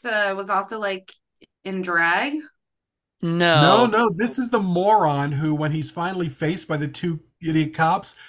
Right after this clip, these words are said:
Speaker 3: he defends himself by taking out his samurai sword and throwing it at them like a dart, like an idiot.
Speaker 1: <laughs> Like a dart. <laughs> Um, yeah, there was so much going on in this movie, and,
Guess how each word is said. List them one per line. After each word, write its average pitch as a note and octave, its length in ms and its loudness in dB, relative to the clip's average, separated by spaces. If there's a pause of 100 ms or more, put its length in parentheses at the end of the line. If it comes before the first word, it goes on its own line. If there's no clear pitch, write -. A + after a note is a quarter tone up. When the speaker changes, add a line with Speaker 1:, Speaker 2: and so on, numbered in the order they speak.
(220)
Speaker 3:
he F3+ 140 -4
defends F#3 420 0
himself D#3+ 380 -2
by D3+ 140 0
taking F3 380 -4
out D#3+ 160 -2
his C#3+ 200 -2
samurai E3 500 -2
sword D3 340 -6
and B2+ 260 -4
throwing E3 560 0
it C#3 260 -2
at C#3 220 -4
them C#3+ 120 -2
like C3+ 160 -2
a A#2 60 -4
dart, B2+ 560 -4
like B2+ 120 -10
an C3 200 -8
idiot. C#3+ 380 -2
Speaker 1:
<laughs> - 140 -2 (500)
Like - 180 -4
a A3 80 -14 (120)
dart. - 240 -4 (240)
<laughs> D4 540 -6 (680)
Um, B3+ 160 2 (300)
yeah, D#4 120 0
there D#4+ 220 0 (220)
was F#4+ 180 -2
so D#4+ 180 4
much C4+ 280 0
going A3+ 240 -4
on G#3 220 0
in G#3 100 -10
this G#3+ 220 -12
movie, F#3+ 600 -2
and, F#3+ 400 -4